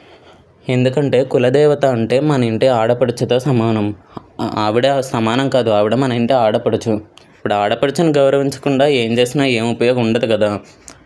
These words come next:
ఆడపడుచు అంటే లక్ష్మీదేవి, లక్ష్మీదేవితో కూడా ఆమె సమానం.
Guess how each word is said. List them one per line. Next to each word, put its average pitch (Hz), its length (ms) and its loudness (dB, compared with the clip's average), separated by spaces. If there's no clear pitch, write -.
ఆడపడుచు 131 480 0
అంటే 139 600 2
లక్ష్మీదేవి, 131 1080 0
లక్ష్మీదేవితో 135 680 0
కూడా 131 240 0
ఆమె 127 140 -2
సమానం. 107 520 -2